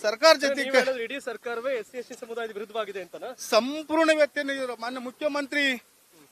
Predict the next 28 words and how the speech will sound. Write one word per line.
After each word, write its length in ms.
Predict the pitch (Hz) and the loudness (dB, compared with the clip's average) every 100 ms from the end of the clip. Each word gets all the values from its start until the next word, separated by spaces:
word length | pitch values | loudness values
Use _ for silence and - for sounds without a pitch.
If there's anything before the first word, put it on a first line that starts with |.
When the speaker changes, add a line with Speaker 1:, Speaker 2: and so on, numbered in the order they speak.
| _ _ | _ _
Speaker 1:
ಎಸ್ 180 | 196 220 | 0 0
ಸಿ 100 | - | 0
ಎಸ್ 220 | 294 269 | 2 2
ಟಿ 80 | - | 0
ಪರವಾಗಿ 400 | 262 262 262 254 | 0 2 2 2
ಐತೆ 160 | 254 262 | 0 0
ಅಂತ 160 | 247 | -2
ಇವತ್ತು 300 | 247 233 226 | -4 -6 -6
ಘೋಷಣೆ 340 | 180 233 247 311 | 2 2 2 0
ಮಾಡ್ತಾ 300 | 269 262 269 | -2 -2 -4
ಇದ್ರು 200 | 233 214 | -4 0
ರಾಜ್ಯದಲ್ಲಿ. 720 | 202 214 269 240 208 254 294 _ _ 165 _ _ _ - | 0 2 0 0 0 -4 -8 _ _ -20 _ _ _ -8
ಇಡೀ 140 | 233 | -2
ಇವತ್ತು 280 | 269 262 233 | 0 0 0
ಎಸ್ 120 | 208 | -2
ಸಿ 80 | 269 | -2
ಎಸ್ 120 | 254 | -2
ಟಿ 60 | 233 | -2
ಪರವಾಗಿಲ್ಲ. 500 | 220 226 220 214 233 127 - _ _ 160 139 _ _ - | 2 6 6 6 6 4 -2 _ _ -20 -20 _ _ -10
ಹಿಂದುಳಿದ 320 | 175 226 254 | -6 -2 4
ನಾಯಕ, 400 | 262 240 240 233 233 226 202 196 165 | 6 8 6 8 8 8 8 0 0
ದಲಿತರ 300 | 202 254 262 | 2 6 4
ನಾಯಕ 300 | 247 240 240 | 6 4 2
ಅಂತ 180 | 226 226 | -2 -2
ಇವತ್ತು 320 | 214 208 - | -2 -2 -2
ಸರ್ಕಾರ 340 | 196 196 226 | -4 2 4
ಅಧಿಕಾರಕ್ಕೆ 420 | 190 220 330 320 | 4 8 10 10
ಬಂತು. 480 | 240 214 202 220 247 | 8 2 0 -4 -4